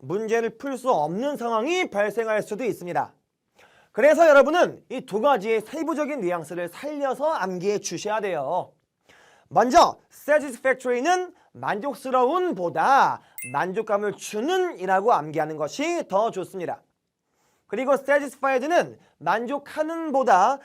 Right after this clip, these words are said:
만족감을 느끼는 이라고 암기하는 것이 더 좋습니다. 자, 이렇게 뜻을 세밀하게 구분했으니 방금 전 문장을 다시 볼까요? 아, 이제 정답이 보이죠?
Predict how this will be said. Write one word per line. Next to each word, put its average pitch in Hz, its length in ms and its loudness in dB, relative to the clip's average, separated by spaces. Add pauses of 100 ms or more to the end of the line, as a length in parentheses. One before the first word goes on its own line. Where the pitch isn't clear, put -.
(140)
만족감을 214 840 -2
느끼는 277 540 -2
이라고 285 260 4
암기하는 202 400 2
것이 320 480 -2
더 294 200 4
좋습니다. 233 540 -6 (760)
자, 302 220 4
이렇게 302 460 0
뜻을 294 340 -4
세밀하게 285 460 0
구분했으니 233 800 -4 (200)
방금 247 440 -2
전 262 220 0
문장을 208 380 -2
다시 165 300 -4
볼까요? 226 540 2 (1400)
아, 247 1040 8
이제 208 240 -4
정답이 240 360 2
보이죠? 254 280 0